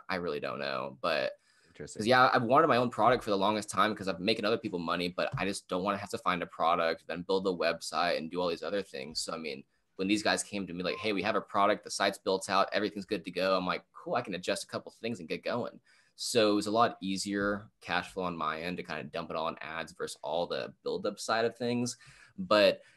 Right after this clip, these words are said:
Speaker 1: I just, man, and, and I've wanted to kinda join some other affiliate stuff to kind of, you know, diversify a little bit, but I just haven't, you know, pulled the trigger on any of it yet.
Speaker 2: I think the big hack on the agency side is something we're constantly focused on at Pilot House is just, it's all about the client. It's, and it's not, you know, it's, it, it could be,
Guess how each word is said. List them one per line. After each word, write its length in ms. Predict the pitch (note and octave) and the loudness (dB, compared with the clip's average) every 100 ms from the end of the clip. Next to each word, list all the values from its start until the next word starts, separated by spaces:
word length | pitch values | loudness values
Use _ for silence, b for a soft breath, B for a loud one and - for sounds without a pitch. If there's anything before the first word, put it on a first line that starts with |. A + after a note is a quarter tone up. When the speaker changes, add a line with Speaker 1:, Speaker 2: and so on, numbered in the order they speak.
| b _ - | b _ 2
Speaker 1:
I 80 | A#2 | 4
just, 240 | D#3 - - | 4 0 -12
man, 220 | F#2+ - - | -12 -12 -8
and, 100 | A2+ | -2
and 120 | B2 D3+ | 2 4
I've 140 | E3 | 4
wanted 300 | G#2 G#2 A#2 | 4 6 6
to 100 | G#2+ | 4
kinda 160 | G2+ F2+ | 2 -2
join 360 | E2 F#2 G2 | -2 -2 0
some 120 | G2 F#2+ | 0 0
other 160 | F#2+ | 0
affiliate 460 | E2 - F#2+ F#2+ D#2+ | -2 0 2 2 0
stuff 340 | - G2+ G2 - | 0 2 2 0
to 60 | |
kind 140 | G2 F#2+ | -4 -4
of, 60 | |
you 60 | F2+ | -2
know, 80 | D#2+ | 0
diversify 640 | F2 F2 F#2+ A2 G#2 F2 | 0 2 0 0 0 2
a 40 | E2 | 2
little 140 | D#2+ | 0
bit, 120 | E2 | -2
but 80 | F2+ | 0
I 40 | F2+ | -2
just 140 | F#2 | -2
haven't, 320 | F2 E2+ E2 | -4 -4 -6
you 60 | C#2 | -8
know, 80 | D#2+ | -10
pulled 220 | - F2+ | -10 -12
the 60 | D#2 | -12
trigger 280 | D#2 D#2 - | -12 -12 -12
on 60 | |
any 120 | D2+ D#2+ | -14 -16
of 80 | |
it 80 | D#2 | -14
yet. 200 | D2 D#2+ b b b _ _ - | -12 -14 b b b _ _ -2
Speaker 2:
I 60 | |
think 140 | A#2 A3+ | 0 2
the 80 | F3 | 4
big 240 | A#2+ D3+ | 6 4
hack 280 | G#2+ G#2 F#2+ | 4 2 2
on 100 | G#2+ | 0
the 140 | G2+ | 2
agency 300 | G#2+ B2 G2 | 2 2 0
side 200 | F#2 G#2 | 2 2
is 80 | F#2 | 2
something 180 | A2 F#2+ | 2 2
we're 100 | A2+ | 0
constantly 360 | - G#2+ F#2+ F#2+ | 2 0 2 2
focused 380 | G#2 F#2 F#2+ | 2 0 0
on 140 | G2 F2 | 0 0
at 100 | - | -2
Pilot 280 | E2+ G#2+ F2+ | 2 4 4
House 220 | D2+ - | 0 -4
is 260 | F2 D#2+ - | -6 -8 0
just, 280 | A2+ G#2 - | 0 0 -4
it's 200 | - G2+ - - | -8 -8 -10 0
all 140 | G2+ | 4
about 180 | A#2 G#2 | 6 4
the 80 | - | 2
client. 520 | - G2 G2+ - - B B B - | -2 2 2 -2 -10 B B B -2
It's, 220 | A2+ - | 0 2
and 100 | B2+ | 2
it's 160 | B2 - | 2 4
not, 240 | C#3 C#3+ | 6 6
you 60 | D3 | 6
know, 140 | A2+ | 8
it's, 160 | A2+ A2 | 6 4
it, 220 | A2 A#2+ - | 2 2 2
it 120 | - | 2
could 180 | D#3 C#3 | 4 8
be, 300 | C3 B2+ | 8 8